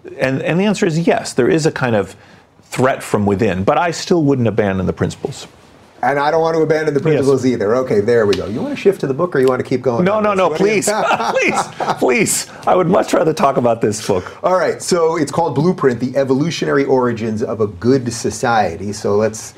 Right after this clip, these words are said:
Speaker 2: start with the tag there. So we actually live in a good society. I can't believe it. I thought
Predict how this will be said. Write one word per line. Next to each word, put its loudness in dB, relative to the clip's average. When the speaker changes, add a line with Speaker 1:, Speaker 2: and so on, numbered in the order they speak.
Speaker 2:
start -2
with -2
the -6
tag -2
there. -6
So 0
we 4
actually -4
live 0
in -2
a -2
good 0
society. -2
I 2
can't -4
believe 0
it. 4
I -2
thought 0